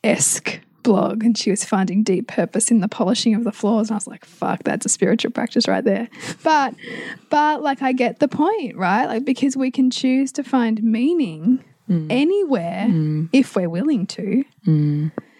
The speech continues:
Speaker 1: But it's when we're looking for outside references of, "Am I okay? Is this okay?" Like,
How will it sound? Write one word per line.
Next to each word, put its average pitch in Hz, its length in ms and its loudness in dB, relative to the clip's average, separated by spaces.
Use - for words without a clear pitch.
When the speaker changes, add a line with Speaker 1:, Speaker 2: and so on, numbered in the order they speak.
Speaker 1:
But 226 140 2
it's 220 140 -2
when 277 160 2
we're 262 100 2
looking 220 320 -2
for - 180 0
outside 196 540 0
references 220 760 0
of, 175 280 -4
"Am 240 120 2
I 233 200 0
okay? 233 580 -2
Is 240 200 0
this 240 180 0
okay?" 226 520 0
Like, - 340 0